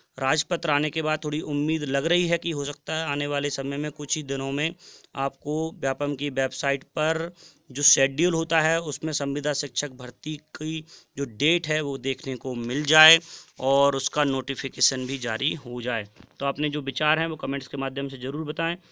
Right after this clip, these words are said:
और यदि अभी तक चैनल को सब्सक्राइब नहीं किया है, तो चैनल को सब्सक्राइब ज़रूर कर लें, क्योंकि मैं संविदा शिक्षक भर्ती से संबंधित और न्यूज़ और वीडियो आपके लिए लेकर आता रहता हूं। और आने वाले समय में जो भी न्यूज़ आएगी,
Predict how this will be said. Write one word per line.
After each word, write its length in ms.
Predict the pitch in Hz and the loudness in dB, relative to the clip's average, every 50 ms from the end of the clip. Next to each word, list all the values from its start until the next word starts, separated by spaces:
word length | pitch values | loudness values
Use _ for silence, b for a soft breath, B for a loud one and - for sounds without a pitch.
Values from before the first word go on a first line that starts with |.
| B B B B B | B B B B B
और 160 | 165 170 160 | 0 0 0
यदि 220 | 165 170 185 208 | 0 0 0 0
अभी 140 | 202 196 208 | 0 0 0
तक 120 | - 208 | -2 -4
चैनल 240 | 180 - 185 175 175 | -4 -2 -2 -2 -2
को 80 | 165 170 | -4 -4
सब्सक्राइब 440 | - 170 160 - - 170 165 165 156 | -6 -6 -8 -6 -4 -2 -2 0 0
नहीं 220 | 151 143 160 175 | -2 -2 -2 -4
किया 220 | 175 175 170 170 | -4 -4 -4 -4
है, 60 | 170 170 | -4 -6
तो 100 | - 156 | -8 -10
चैनल 220 | - 151 143 143 | -10 -8 -8 -8
को 120 | - - | -8 -10
सब्सक्राइब 520 | 147 - 147 - - - 147 143 143 135 123 | -10 -10 -12 -12 -12 -10 -8 -8 -8 -6 -6
ज़रूर 300 | 120 139 143 165 180 175 - | -6 -4 -4 -4 -4 -4 -4
कर 120 | 165 147 | -4 -2
लें, 200 | 160 170 180 185 | -2 -2 -4 -4
क्योंकि 560 | 185 _ _ _ _ _ - 156 143 - 156 | -8 _ _ _ _ _ -12 -10 -6 -4 -2
मैं 180 | 151 156 170 175 | 0 0 0 -2
संविदा 360 | - - 160 165 165 156 165 | -2 -4 -4 -4 -2 -4 -4
शिक्षक 320 | 156 - 147 - - 175 | -6 -6 -10 -8 -8 -8
भर्ती 320 | 151 143 139 139 - 156 156 | -6 -6 -8 -8 -8 -8 -10
से 140 | 143 - 147 | -8 -10 -8
संबंधित 580 | - 147 139 143 143 143 147 151 160 156 156 _ _ _ _ _ _ _ _ - | -6 -6 -4 -4 -4 -4 -4 -4 -6 -8 -10 _ _ _ _ _ _ _ _ -10
और 340 | - 156 160 170 175 180 175 | -4 0 2 2 2 2 2
न्यूज़ 360 | 160 151 151 160 165 156 - - - | 0 0 0 0 -2 -4 -8 -8 -4
और 160 | 135 135 135 | -4 -4 -4
वीडियो 420 | 127 123 135 139 135 143 151 151 151 | -2 -4 -4 -4 -4 -2 -4 -4 -4
आपके 340 | 143 127 123 - _ - | -4 -6 -6 -8 _ -10
लिए 120 | 135 135 139 | -8 -6 -6
लेकर 280 | 131 127 - 139 135 | -6 -6 -6 -6 -6
आता 300 | - - - 120 - 143 | -6 -8 -10 -8 -6 -4
रहता 280 | 143 139 139 - - 151 | -4 -4 -4 -6 -6 -6
हूं। 260 | 151 156 165 170 170 | -4 -4 -4 -4 -4
और 200 | - 143 143 143 | -4 -4 -4 -4
आने 260 | - 131 131 135 139 | -4 -4 -6 -4 -4
वाले 180 | 143 147 143 143 | -2 -2 -4 -4
समय 240 | - - 143 143 143 | -4 -4 -4 -4 -4
में 180 | 143 143 135 | -4 -6 -6
जो 180 | 117 120 147 165 | -6 -4 -4 -2
भी 120 | 165 196 | 0 0
न्यूज़ 260 | 190 185 180 185 165 160 | 2 2 2 2 2 2
आएगी, 340 | 160 165 160 170 180 180 | 0 0 -2 -4 -6 -8